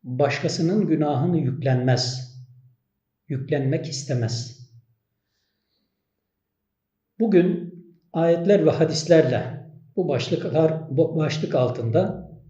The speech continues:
inşallah bu konuyu işleyeceğiz. Öncelikle vizr kelimesi, Kur'an-ı Kerim'de geçen vizr kelimesinin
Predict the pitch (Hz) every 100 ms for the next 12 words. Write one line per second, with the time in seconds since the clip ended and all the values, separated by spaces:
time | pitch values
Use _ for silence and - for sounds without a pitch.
0 | - _ 160 143 127 117 123 165 - -
1 | - - _ _ _ _ 214 - 139 135
2 | 131 - 131 123 120 139 185 - - -
3 | - _ _ _ _ _ _ _ - 165
4 | 175 180 180 190 202 - - - - _
5 | _ _ _ _ _ - 247 147 196 185
6 | 143 - - - - - 147 131 123 -
7 | - - - - _ - _ _ _ -
8 | - 165 160 160 147 127 120 117 165 220
9 | - - - - _ _ _ _ _ _
10 | 139 135 139 165 208 - - 151 180 180
11 | 143 - 151 139 127 - 139 226 - -